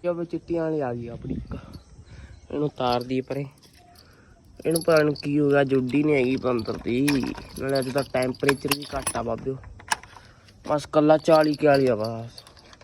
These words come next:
ਜਦੋਂ ਉਹਦੇ ਬਾਰਾਂ, ਸਾਢੇ ਬਾਰਾਂ ਵਜੇ ਸੀ, ਉਦੋਂ ਬਈ ਤੇ ਤਰਤਾਲੀ ਚੁਤਾਲੀ ਸੀ ਹਨਾ। ਲੈ ਉਹਦੇ ਪਤਾ ਨੀ ਕੀ ਹੁੰਦਾ ਵਿੱਚ ਵਿੱਚ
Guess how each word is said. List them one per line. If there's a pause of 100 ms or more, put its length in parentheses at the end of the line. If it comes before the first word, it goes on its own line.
(1080)
ਜਦੋਂ
ਉਹਦੇ
ਬਾਰਾਂ,
ਸਾਢੇ
ਬਾਰਾਂ
ਵਜੇ (120)
ਸੀ,
ਉਦੋਂ
ਬਈ (140)
ਤੇ (760)
ਤਰਤਾਲੀ
ਚੁਤਾਲੀ
ਸੀ
ਹਨਾ। (260)
ਲੈ
ਉਹਦੇ (720)
ਪਤਾ
ਨੀ
ਕੀ
ਹੁੰਦਾ
ਵਿੱਚ
ਵਿੱਚ